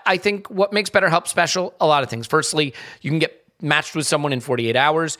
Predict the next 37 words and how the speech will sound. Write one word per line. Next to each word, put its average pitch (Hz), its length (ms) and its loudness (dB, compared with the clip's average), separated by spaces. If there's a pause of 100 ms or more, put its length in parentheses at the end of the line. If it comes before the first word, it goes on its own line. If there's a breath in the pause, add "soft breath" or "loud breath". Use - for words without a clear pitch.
(180 loud breath)
You 123 120 -4
can 117 160 -6
switch - 320 -2
therapists 165 720 0
if 127 120 -8
it's 127 100 -6
not 131 180 0
working 127 240 -4
out. 156 160 0
You 151 40 -12
can 127 100 -4
go 123 100 2
camera 131 340 0
on, 131 140 -2
camera 120 280 0
off, 143 180 2
so 131 100 -8
it 135 40 -8
can 123 100 -8
be 123 60 -4
totally 123 300 -2
anonymous 117 400 -2
if 120 100 -12
you 127 80 -6
want. 147 280 2 (260 loud breath)
It's - 140 -8
convenient, 147 480 -2
it's - 120 -8
affordable, 151 580 0
it's 131 120 -8
accessible, 147 600 -2
it's 117 120 -14
entirely 151 520 0
online. 135 500 -2 (320 loud breath)
There's 139 160 0
even 147 180 -2
specialists. 170 760 -2